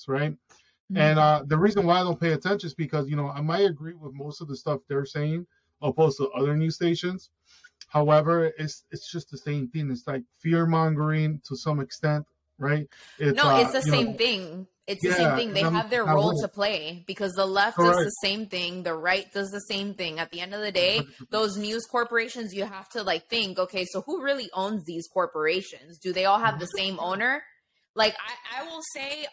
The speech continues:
Speaker 2: honestly, the only person that I really pay atten-, the only, the only two people that I pay attention to in Fox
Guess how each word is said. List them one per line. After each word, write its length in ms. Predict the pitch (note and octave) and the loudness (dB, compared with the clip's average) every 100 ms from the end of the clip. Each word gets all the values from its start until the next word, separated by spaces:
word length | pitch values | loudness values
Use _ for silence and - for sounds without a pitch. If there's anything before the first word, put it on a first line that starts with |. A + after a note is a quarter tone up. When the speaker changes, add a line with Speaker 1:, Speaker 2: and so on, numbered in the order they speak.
| G#3+ | -2
Speaker 2:
honestly, 640 | G#3+ B3 C4 - C4+ C4+ | 0 0 -4 -8 -6 -4
the 120 | A3+ G3+ | -4 -4
only 240 | A3+ B3 | -6 -8
person 380 | B3 A#3 - A#3 | -10 -10 -10 -4
that 100 | G3+ | -2
I 80 | F3 | 0
really 440 | E3+ F3+ F#3+ G#3+ | -2 -4 -4 -4
pay 240 | A#3 G#3 | -4 0
atten-, 300 | F#3+ - F#3 - | 0 -2 -8 -6
the 80 | F3+ | -2
only, 400 | A3 C4+ D#4 D#4 - _ _ _ | 0 -2 -6 -8 -12 _ _ _
the 60 | A#3+ | 0
only 200 | D4+ F4+ | 0 -2
two 140 | - D#4+ | -6 -8
people 600 | - B3 A#3 B3 B3+ G3 | -8 -10 -8 -8 -6 -4
that 300 | F#3+ F#3 F3 - | 0 2 2 -4
I 340 | F3 F#3+ G3 G3 | -10 -6 -6 -8
pay 160 | G#3 G3 | -4 -4
attention 480 | - F3+ F3+ G3+ G3+ | -4 -8 -8 -8 -8
to 140 | G#3 F#3+ | -6 -6
in 120 | D#3+ - | -8 -12
Fox 400 | E3 F3 G#3+ - | -2 2 0 -2